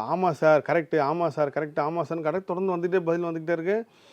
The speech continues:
எனக்கு நிறைய பேர் ஒருத்தர் சொல்றாரு, "சார், இந்த வீடியோ மட்டும் நான் பார்க்கலன்னா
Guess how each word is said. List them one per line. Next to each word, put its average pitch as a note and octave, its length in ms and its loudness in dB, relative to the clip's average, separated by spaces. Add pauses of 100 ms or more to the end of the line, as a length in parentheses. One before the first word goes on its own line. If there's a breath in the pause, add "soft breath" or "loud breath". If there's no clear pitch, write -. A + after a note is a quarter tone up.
(140 soft breath)
எனக்கு D3+ 240 0
நிறைய F#3+ 240 2
பேர் F#3+ 160 2
ஒருத்தர் D#3+ 400 0
சொல்றாரு, F#3 180 2
"சார், E3+ 340 0
இந்த D3 200 0
வீடியோ G3 340 0
மட்டும் F3+ 220 -2
நான் D#3+ 160 2
பார்க்கலன்னா D#3 560 0